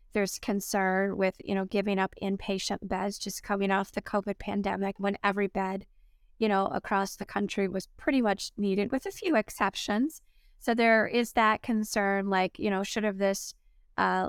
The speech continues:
you know, statute maybe had some changes, uh, made to it because of that coming, you know, uh, pre-pandemic versus post-pandemic, um, needs within these communities. So again, I do believe at the heart, it, it was good. It was trying to preserve.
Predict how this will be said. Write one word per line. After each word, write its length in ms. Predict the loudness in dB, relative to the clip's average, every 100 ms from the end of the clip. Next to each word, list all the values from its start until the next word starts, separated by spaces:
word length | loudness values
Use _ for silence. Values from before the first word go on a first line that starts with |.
| -2
you 100 | -2
know, 120 | 0
statute 600 | -2 2 2 2 -2 -2
maybe 220 | 0 0
had 260 | 2 0 0
some 200 | -2 -4
changes, 720 | -2 -2 0 0 0 -2 -4 0
uh, 160 | 0 0
made 260 | -2 0 -2
to 180 | -2 -4
it 60 | -4
because 440 | -6 0 0 2
of 160 | -2 0
that 300 | -2 -2 -4
coming, 340 | -4 -2 -2
you 60 | -2
know, 120 | -4 _ -8
uh, 80 | -8
pre-pandemic 720 | -2 -2 0 0 2 2 0 -2
versus 260 | -6 -4 -8
post-pandemic, 920 | -4 -6 -4 -4 -2 -2 -4 -6 -8 -20 _ _ _ _
um, 200 | 2 4
needs 300 | 4 2 2
within 300 | -2 0 0
these 220 | 0 -4 -6
communities. 720 | -6 -2 -2 -2 -2 -6 -10 -20 _ -12
So 140 | 0
again, 220 | 2 4 4
I 100 | 2
do 180 | 2 2
believe 280 | 2 2
at 120 | 2 -4
the 80 |
heart, 460 | -12 -4 -2 0 -2
it, 160 | -4 -4
it 180 | -4 -2
was 300 | -2 -4 -6 -14
good. 340 | -6 -2 0 -2 -2
It 180 | -4 -2
was 240 | -2 -4
trying 420 | -4 -2 0 0 -2
to 160 | -4
preserve. 760 | -6 -6 -6 -4 -2 0 2 0